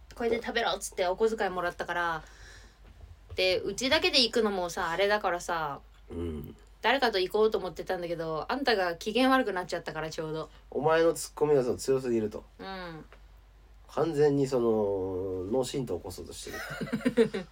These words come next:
Speaker 1: <laughs>
Speaker 2: うん。
Speaker 1: だからまあ、機嫌直しにクレープでもっつって、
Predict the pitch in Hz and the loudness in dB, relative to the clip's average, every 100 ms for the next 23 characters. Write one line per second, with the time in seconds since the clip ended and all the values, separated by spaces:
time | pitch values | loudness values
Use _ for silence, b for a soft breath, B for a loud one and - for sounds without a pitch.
0 | - 113 110 95 - - B B - 240 | -6 0 2 0 -8 -18 B B -20 -20
1 | B B 233 226 208 214 208 185 - B | B B -2 2 2 4 4 4 -2 B
2 | B - - 220 240 262 277 285 233 208 | B -20 -10 0 2 4 2 0 -2 -2
3 | 254 226 262 254 220 190 175 - - 180 | 2 2 2 0 0 -2 -8 -18 -6 -4
4 | 156 | -4